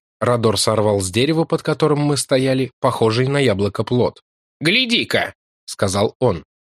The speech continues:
Родор насадил плод на кончик дротика, и в считанные доли секунды прямо у меня на глазах плод разложился в гниющую массу. "Вот что стало бы с Родором,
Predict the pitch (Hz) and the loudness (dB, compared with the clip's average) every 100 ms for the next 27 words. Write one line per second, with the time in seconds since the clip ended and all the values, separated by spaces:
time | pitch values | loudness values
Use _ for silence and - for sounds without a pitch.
0 | _ - 117 113 113 113 104 123 117 110 | _ -2 0 2 2 2 2 0 0 -2
1 | - 113 101 104 - 107 - 95 101 143 | 0 0 0 -2 0 0 0 -2 -2 -2
2 | 165 170 165 _ - 180 - 170 127 135 | -2 -4 -6 _ -6 -2 0 -2 -2 0
3 | 131 123 117 107 - 101 135 156 160 147 | 0 2 2 2 0 -2 -2 0 0 0
4 | 139 117 110 107 107 101 95 98 101 135 | 0 0 0 2 2 0 -2 -2 0 -2
5 | - 120 117 127 143 139 147 147 151 - | -2 0 2 2 0 0 0 0 -2 -2
6 | 151 127 131 104 95 - 117 120 135 131 | -2 0 0 0 -2 0 0 2 0 -2
7 | - 76 _ _ - 139 185 - - 139 | -6 -8 _ _ -4 0 2 0 0 0
8 | - 147 135 135 131 - 135 123 180 202 | 0 2 2 2 2 2 0 2 2 2
9 | 202 | 0